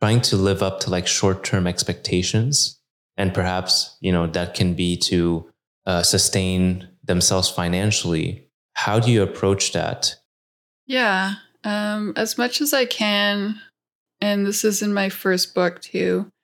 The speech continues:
Speaker 2: I, instead of focusing on marketing and appealing to a market, I focus on intention and successfully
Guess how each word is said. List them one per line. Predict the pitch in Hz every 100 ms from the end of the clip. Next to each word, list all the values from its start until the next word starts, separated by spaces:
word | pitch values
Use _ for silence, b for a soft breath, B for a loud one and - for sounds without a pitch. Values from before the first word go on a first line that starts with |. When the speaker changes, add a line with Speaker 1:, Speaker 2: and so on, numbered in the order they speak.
| _ _ -
Speaker 2:
I, | 202 202
instead | 208 202 - 202
of | 202
focusing | - 196 190 196 202 196 185
on | 180 180
marketing | 175 180 - 190 190 185 185 -
and | 185 180
appealing | 175 - 180 180 180 180
to | - 180
a |
market, | 170 170 180 - 180 175 -
I | 185
focus | - 190 185 185 185
on | 180 180
intention | 185 180 - 190 196 226 214 214 -
and | 185 180 180
successfully | 175 - 185 - 185 185 - 185 180 185 196